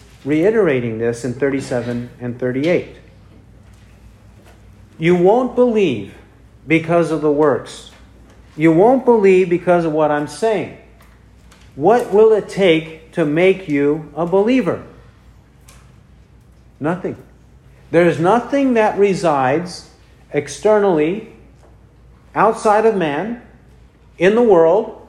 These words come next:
that's going to convert a man. And there's nothing inside of a man internally that he possesses. Whether it's his will,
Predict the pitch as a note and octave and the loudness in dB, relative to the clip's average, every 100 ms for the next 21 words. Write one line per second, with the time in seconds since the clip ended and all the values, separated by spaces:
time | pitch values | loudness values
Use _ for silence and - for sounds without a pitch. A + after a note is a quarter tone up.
0 | - D3 E3 E3 F3+ F3+ F#3 F3+ D3 D3 | -12 -4 -4 0 0 0 0 -2 0 0
1 | D3+ F3 C3+ - - _ _ - - _ | 0 -2 -6 -10 -20 _ _ -20 -20 _
2 | _ - _ - F3+ G3+ G3 G3 A3+ A3+ | _ -20 _ -2 0 4 4 2 0 2
3 | A3 E3+ C4+ D4+ - G#3 E3+ D3+ C#3+ C3 | 0 2 0 0 0 0 0 -2 -4 -6
4 | C3 D3+ D#3+ A#3 B3+ G3+ F3+ D#3 C#3+ E3 | -4 -6 -2 0 0 0 0 0 0 0
5 | E3 D#3+ D#3+ F#3+ F#3+ E3+ A#3 - A#2+ G2+ | 0 -2 -2 -4 -4 0 0 0 -6 -10
6 | - - _ _ _ _ - _ _ _ | -16 -20 _ _ _ _ -20 _ _ _
7 | C#3+ F3+ F3 E3+ D#3+ E3+ - D#3+ C3 B2 | 2 2 2 0 0 0 0 -2 -2 0
8 | D#3+ F#3 A#3+ B3 | 2 4 2 -2